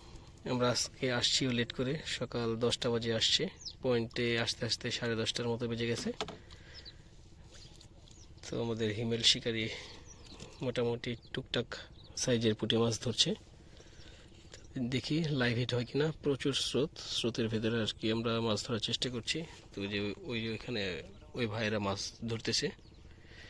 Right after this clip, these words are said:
তো পুঁটি মাছ ধরার জন্য অনেক লোক আসছে দেখতে পাচ্ছেন। এই যে আমাদের হিমেল শিকারি মাছ টোপ নিচ্ছে কিন্তু হিট হচ্ছে না।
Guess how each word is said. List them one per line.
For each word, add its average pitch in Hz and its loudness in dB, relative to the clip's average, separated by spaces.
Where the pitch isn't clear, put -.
তো 135 2
পুঁটি 147 0
মাছ 143 0
ধরার 143 0
জন্য 143 2
অনেক 131 0
লোক 127 0
আসছে 117 2
দেখতে 104 -2
পাচ্ছেন। 135 0
এই - -14
যে 135 -2
আমাদের 113 0
হিমেল 107 2
শিকারি 107 0
মাছ 123 2
টোপ 135 2
নিচ্ছে 131 2
কিন্তু 123 -2
হিট 113 -2
হচ্ছে 127 0
না। 143 -2